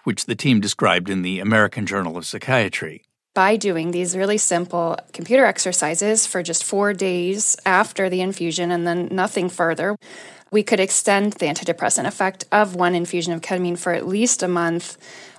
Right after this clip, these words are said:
Speaker 2: and it's looking like it was actually closer to three months.
Speaker 1: If those results hold up, the approach could make ketamine treatment much more affordable.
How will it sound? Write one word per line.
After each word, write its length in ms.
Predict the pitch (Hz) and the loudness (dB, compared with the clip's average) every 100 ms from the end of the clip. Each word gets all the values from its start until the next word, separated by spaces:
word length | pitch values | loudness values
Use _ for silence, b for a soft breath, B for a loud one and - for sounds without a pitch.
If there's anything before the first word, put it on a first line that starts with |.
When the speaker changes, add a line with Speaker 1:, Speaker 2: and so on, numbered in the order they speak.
| - | -2
Speaker 2:
and 180 | 185 | 0
it's 200 | 175 170 | 0 0
looking 280 | 208 196 190 | 0 0 0
like 300 | 185 175 165 | 2 2 2
it 100 | 156 | 0
was 240 | 170 175 175 | 2 2 2
actually 540 | 170 - 190 180 180 - | 2 2 0 0 -4 -2
closer 300 | 220 196 175 | 0 2 2
to 80 | 175 | 0
three 320 | - 196 185 | 0 0 2
months. 440 | 170 156 - - - _ | 0 -2 -4 -4 -6 _
Speaker 1:
If 180 | 143 - | -6 2
those 300 | 165 160 170 | 4 4 0
results 360 | 120 131 113 | 0 2 0
hold 300 | - 127 104 | -2 -2 0
up, 360 | 202 151 82 - | 0 -2 -4 -6
the 140 | 165 | -4
approach 440 | 147 190 190 - - | -2 2 0 0 -4
could 200 | 277 254 | -2 0
make 220 | 139 135 | -4 -4
ketamine 540 | - 160 147 131 127 | -4 0 2 4 2
treatment 460 | - 120 113 120 - | -2 -6 -4 -4 -2
much 280 | 120 101 - | -2 -2 -8
more 200 | 87 90 | -8 -6
affordable. 640 | - 202 123 92 - _ | 0 2 2 -2 -8 _